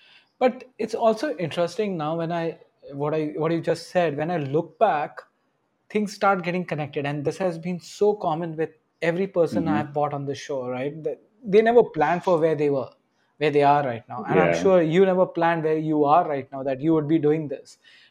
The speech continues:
Speaker 1: But when you look back, it all seems connected. Like the telecom, to the high tech, to retail, to R F I D and I O T, and,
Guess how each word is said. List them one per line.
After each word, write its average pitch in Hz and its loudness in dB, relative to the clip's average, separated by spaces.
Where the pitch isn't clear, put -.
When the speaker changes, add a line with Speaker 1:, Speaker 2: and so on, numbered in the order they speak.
Speaker 1:
But 170 0
when 185 2
you 190 2
look 196 2
back, 143 2
it 175 -4
all 170 4
seems 190 -6
connected. 151 -8
Like 143 -2
the 147 -4
telecom, 151 0
to 143 -4
the 131 -4
high 147 0
tech, 147 -4
to 131 -4
retail, 156 0
to 143 0
R 151 4
F - -8
I 151 2
D 147 0
and 131 -4
I 151 0
O 165 2
T, 160 -2
and, 139 -4